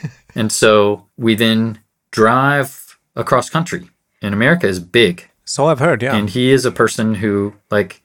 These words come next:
Speaker 2: he wanted to have three square meals a day.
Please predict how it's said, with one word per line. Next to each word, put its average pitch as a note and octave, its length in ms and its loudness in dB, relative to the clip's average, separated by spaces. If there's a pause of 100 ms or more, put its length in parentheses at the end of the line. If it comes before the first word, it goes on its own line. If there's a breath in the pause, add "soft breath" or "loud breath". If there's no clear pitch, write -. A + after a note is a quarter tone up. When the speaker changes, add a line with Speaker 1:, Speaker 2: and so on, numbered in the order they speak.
Speaker 2:
he C3 320 -2
wanted B2+ 360 -2
to A#2 60 -4
have A2 260 0
three B2+ 400 -6
square A#2+ 380 2
meals A#2+ 340 -2
a A2 60 -4
day. B2+ 420 0